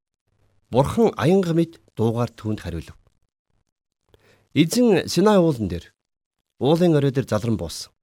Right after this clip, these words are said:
Эзэн Мосег уулын орой руу дуудсанд Мосе очив. Эзэн Мосед,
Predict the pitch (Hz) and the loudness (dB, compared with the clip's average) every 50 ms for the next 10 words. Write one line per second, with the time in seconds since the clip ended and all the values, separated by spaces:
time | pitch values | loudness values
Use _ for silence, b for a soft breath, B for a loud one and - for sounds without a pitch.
0 | _ _ _ _ _ _ _ _ _ _ _ _ _ _ _ _ _ _ _ _ | _ _ _ _ _ _ _ _ _ _ _ _ _ _ _ _ _ _ _ _
1 | _ _ _ - 117 117 113 - 156 135 127 127 - - 131 120 101 - - - | _ _ _ -4 -4 -2 0 2 4 4 4 2 2 0 -2 -2 -2 -4 -10 -20
2 | _ _ 117 135 160 175 165 190 175 139 104 110 123 123 120 113 95 107 101 98 | _ _ -2 0 0 0 0 0 0 0 0 0 0 0 -2 -2 -4 -4 -4 -6
3 | - - - 120 127 127 - _ _ _ _ - 90 92 98 - - - 143 147 | -6 -8 -8 -6 -6 -8 -8 _ _ _ _ -8 -6 -4 -4 -4 -4 -6 -6 -8
4 | - _ _ _ _ _ _ 104 - - - - 87 - _ _ _ _ _ _ | -10 _ _ _ _ _ _ -20 -16 -12 -12 -12 -12 -14 _ _ _ _ _ _
5 | _ _ _ _ _ _ _ _ _ _ _ _ _ _ _ b b b b b | _ _ _ _ _ _ _ _ _ _ _ _ _ _ _ b b b b b
6 | b 117 117 110 - 135 117 107 104 - - 90 82 | b -4 -4 -2 -2 0 0 0 0 -2 -4 -8 -10